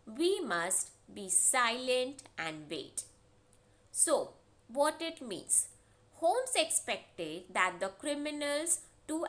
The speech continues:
act that very night. What Holmes expected? That whoever criminals will be, that night only they are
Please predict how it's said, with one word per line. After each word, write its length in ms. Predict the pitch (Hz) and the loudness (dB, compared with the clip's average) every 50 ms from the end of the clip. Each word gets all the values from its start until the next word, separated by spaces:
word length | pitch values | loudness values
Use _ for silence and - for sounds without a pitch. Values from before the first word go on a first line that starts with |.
| - 190 | 4 4
act 360 | 185 170 170 170 165 165 165 170 | 4 4 2 0 -4 -8 -2 2
that 320 | 208 233 277 302 - - 214 185 | 4 4 4 4 0 -4 -4 -2
very 240 | 180 175 175 170 175 | -2 -2 -2 -4 -6
night. 420 | 175 170 - - - - - 165 180 196 | -6 -8 -10 -10 -12 -14 -18 -10 -4 -2
What 200 | 208 233 233 - | -2 -2 -2 -4
Holmes 280 | 269 269 277 294 285 - | -6 -6 -6 -4 -4 -4
expected? 720 | 285 269 - - - 302 277 277 - - 320 330 330 269 | -4 -2 -2 -2 -2 -4 -6 -6 -6 -8 -8 -8 -6 -4
That 280 | 277 233 214 226 226 - - - - - - _ _ | -2 -2 -2 -2 -4 -8 -16 -20 -20 -20 -20 _ _
whoever 600 | - 269 269 277 285 233 214 233 220 208 302 381 392 - 359 | -10 -4 2 4 6 6 6 4 4 2 2 2 2 0 -2
criminals 560 | 339 285 240 233 214 214 214 208 - - - 190 175 | -2 -2 -2 -4 -6 -6 -4 -2 0 0 0 0 -2
will 120 | 170 160 - - | -2 -2 -4 -4
be, 100 | 202 240 320 392 - - - - - _ - | -4 -2 -2 -4 -4 -8 -14 -20 -20 _ -10
that 460 | 208 202 247 240 240 254 247 - - | 0 4 6 6 6 4 2 -2 -8
night 480 | 170 160 156 170 185 226 302 330 330 349 | -10 -4 0 2 2 2 2 0 -4 -4
only 360 | 330 311 311 294 302 311 302 | -4 -4 -4 -6 -6 -8 -6
they 220 | 247 247 226 214 - | -6 -6 -6 -4 -2
are 240 | 196 190 190 185 | 0 0 0 0